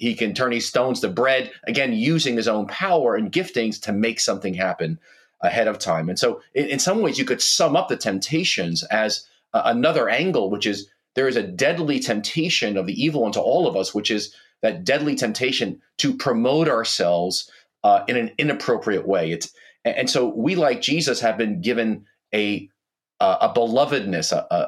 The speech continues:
by the Father. "You are my beloved s-, daughter. You're my beloved son, with whom I'm well pleased." So Jesus is loved. You're loved and beloved. And that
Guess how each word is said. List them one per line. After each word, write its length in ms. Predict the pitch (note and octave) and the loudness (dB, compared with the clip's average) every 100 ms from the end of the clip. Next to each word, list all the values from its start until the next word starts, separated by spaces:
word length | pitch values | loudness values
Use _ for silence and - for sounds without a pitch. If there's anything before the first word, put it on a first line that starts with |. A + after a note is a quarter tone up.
| - | 0
by 100 | G#2+ | 0
the 120 | G#2 | 0
Father. 360 | - A#2 A#2+ A2 | 2 2 4 2
"You 280 | F2+ A#2 C3 | -2 0 2
are 80 | G#2+ | 2
my 120 | G#2 | 0
beloved 420 | F#2+ G2 F#2 F2+ | 0 0 0 -2
s-, 180 | - - - | -2 -2 -2
daughter. 340 | C3 C3+ C3 | 0 2 0
You're 180 | G#2 G#2+ | 0 0
my 160 | G2+ F2+ | 0 0
beloved 480 | F#2+ F2+ F2+ E2 - | 0 -2 -2 -2 -2
son, 420 | - A#2 A#2 G#2+ - - _ - | 0 2 0 -2 -8 -20 _ -6
with 160 | A2+ | -4
whom 180 | C#3 B2+ | -2 0
I'm 220 | A#2 A2 | 0 0
well 220 | G#2+ A2+ - | 2 2 0
pleased." 400 | - A2+ G#2 F#2+ | -2 0 0 -2
So 80 | |
Jesus 400 | E2+ D3 C#3+ C3 | -2 -2 0 -2
is 160 | G#2 F#2 | -2 -4
loved. 480 | G2 G#2 A#2+ A#2+ F#2+ | -2 2 4 4 2
You're 240 | A2+ C3+ | 0 2
loved 640 | A#2 G#2+ A#2+ A2+ F2+ - - _ _ _ - | 2 2 4 4 2 -8 -20 _ _ _ -4
and 200 | G2 - | -4 -2
beloved. 520 | G#2+ G2+ C3 G2+ G2 | -2 2 2 2 0
And 120 | G2 | 0
that 260 | B2 D3+ - | 0 -2 -6